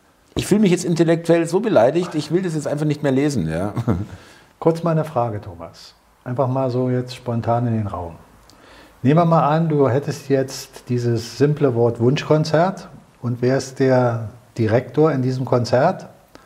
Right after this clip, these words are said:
Speaker 2: und könntest jetzt damit praktisch das Konzert bestimmen. Das Konzert ist jetzt die Zukunft. Ab dieser Sekunde.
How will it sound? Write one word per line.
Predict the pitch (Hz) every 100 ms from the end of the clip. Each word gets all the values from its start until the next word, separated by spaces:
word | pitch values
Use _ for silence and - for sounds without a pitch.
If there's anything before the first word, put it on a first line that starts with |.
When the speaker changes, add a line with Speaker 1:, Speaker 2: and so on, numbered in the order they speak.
| - - - - _
Speaker 2:
und | 123 120
könntest | 131 135 147 143
jetzt | 135 135 131 - - - - - -
damit | - 113 127 127
praktisch | - 120 - - 123
das | - 110 -
Konzert | 117 110 110 113
bestimmen. | - - 110 85 80 - _ _ _ - - - - - _ _ -
Das | 107 -
Konzert | 120 113 123 139 165 - - - - -
ist | 147 -
jetzt | 135 131 -
die | 123
Zukunft. | - 120 104 95 - - - - _ _ _ _ _ - - - - - -
Ab | 127 -
dieser | 127 123 127
Sekunde. | 113 - 101 87